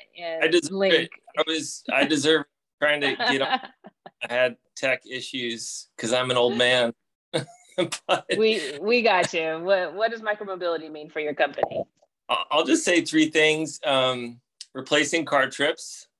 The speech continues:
Speaker 2: So, you know, micromobility isn't really working if it's not replacing passenger personal car trips and, and ride hail trips, which we know are more polluting than they need, need to be in cities.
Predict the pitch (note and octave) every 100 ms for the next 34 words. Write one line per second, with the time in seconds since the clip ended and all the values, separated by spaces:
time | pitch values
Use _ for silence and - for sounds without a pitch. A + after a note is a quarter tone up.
0 | _ - - C3 B2+ B2 A#2 A#2 _ _
1 | _ _ _ _ _ _ - A#2 A#2 C#3+
2 | C#3 C#3 B2+ C#3 C#3 C#3 C3 C3+ B2+ -
3 | B2+ C3 B2 A#2 A#2+ B2+ C3+ C3 B2 A#2+
4 | A#2 - B2 A#2+ B2 _ B2 A#2 - A#2
5 | A2+ B2 A#2 A2 - _ _ - A#2 A#2+
6 | A#2+ A#2 A2+ - B2 A#2+ A#2 A2 A#2+ A#2
7 | - A#2+ - A#2 G#2+ - _ - - _
8 | _ _ - A2 A#2+ A#2+ A#2+ A#2+ - B2+
9 | - - A2 - A2 G#2+ A2 G#2+ G#2+ G2+
10 | A2+ A2+ A#2 - A#2+ A#2 A2+ A2 G#2+ A2
11 | A2 - A2 G#2 G#2 G#2+ G#2+ G#2 - A2+
12 | B2